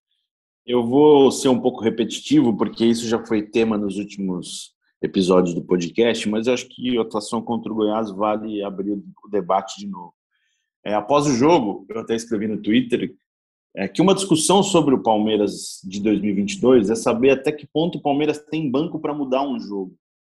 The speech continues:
É, eu acho que o Palmeiras tem bons jogadores no banco de reserva, é, que já deram resultado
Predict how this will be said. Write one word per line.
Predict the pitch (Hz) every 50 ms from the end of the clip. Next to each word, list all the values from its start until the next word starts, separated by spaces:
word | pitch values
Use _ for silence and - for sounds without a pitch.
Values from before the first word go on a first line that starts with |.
| _ _ _ _ _ _ _ _ _ _ _
É, | 95 92 92 92 92 92 90 - - 123
eu | 123 127
acho | 139 139 -
que | - 143
o | -
Palmeiras | 143 139 135 139 147 160 160 151 156 - - _
tem | - 143 143 143 120 104
bons | 135 151 190 226 214 160
jogadores | 175 165 139 131 113 110 107 110 117 127 131 117 110
no | 104
banco | 98 104 104 98 95
de | 98 98
reserva, | 101 95 80 82 87 87 87 95 101 107 117 - - _ _ _ _ _ _ _ _ _ _ _ _ _ _ -
é, | 98 95 92 90 87 87 87 87 85 82 80 78 - _ _ -
que | - 135 131
já | 110 101 98 120 123 131 156 170 180
deram | - 117 110 120 127 135 135 120
resultado | 117 113 101 107 104 - - 104 110 117 127 127 123 95 -